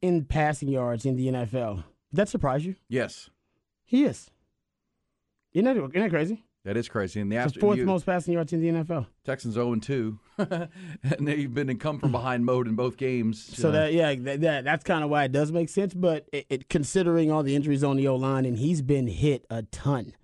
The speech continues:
Speaker 1: Um, I believe the Texans are one of the leaders in qu-, in, in hits allowed, the quarterback hits allowed. Uh, so I thought he's done pretty well. Just wanna throw that out there.
Speaker 2: Yeah, well, I, th-, I think,
Speaker 1: Saw that
Speaker 2: uh,
Speaker 1: stat.
Speaker 2: you know, the, as a Texans fan, you and I are kinda downtrodden at this point and have been for a bit.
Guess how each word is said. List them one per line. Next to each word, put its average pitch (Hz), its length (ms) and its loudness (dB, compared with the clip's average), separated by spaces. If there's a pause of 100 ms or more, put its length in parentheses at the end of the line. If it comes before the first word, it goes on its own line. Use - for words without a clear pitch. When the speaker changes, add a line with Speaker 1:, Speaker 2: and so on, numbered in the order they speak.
(420)
Speaker 1:
Um, 117 440 -2
I 123 80 0
believe 139 220 2
the 117 60 -6
Texans 123 300 -2
are 120 60 0
one 123 140 0
of - 20 -2
the 110 80 -2
leaders 117 380 0
in 107 120 -12
qu-, 147 300 -6
in, 117 160 -6 (240)
in 127 180 0
hits 151 280 0
allowed, 147 400 2
the 127 80 -4
quarterback 147 420 2
hits 156 220 -2
allowed. 151 360 2 (320)
Uh, 127 240 2
so 151 300 0 (160)
I 233 60 -18
thought 262 180 0
he's 240 100 2
done 240 200 2
pretty 240 160 2
well. 214 240 4
Just 110 100 -16
wanna 185 180 -2
throw 143 140 4
that 147 140 2
out 151 160 0
there. 107 180 -6 (260)
Speaker 2:
Yeah, 185 220 -4 (160)
well, 120 120 -4
I, 160 120 -2
th-, 139 160 -4
I 143 80 0
think, 160 220 -2
Speaker 1:
Saw 165 80 2
that 151 120 4
Speaker 2:
uh, 135 260 4 (100)
Speaker 1:
stat. - 160 -16 (320)
Speaker 2:
you 131 100 -4
know, 120 220 -2 (140)
the, 110 340 -4
as 120 160 0
a 117 80 -2
Texans 127 420 -4
fan, 117 220 -2
you 123 120 0
and 120 80 0
I 117 100 -2
are 110 140 -2
kinda 113 260 -6
downtrodden 113 580 -4
at 110 80 -10
this 110 160 -8
point 113 280 -2
and 107 140 -4
have 113 160 -2
been 110 180 0
for 107 140 -4
a 101 60 -2
bit. 156 280 0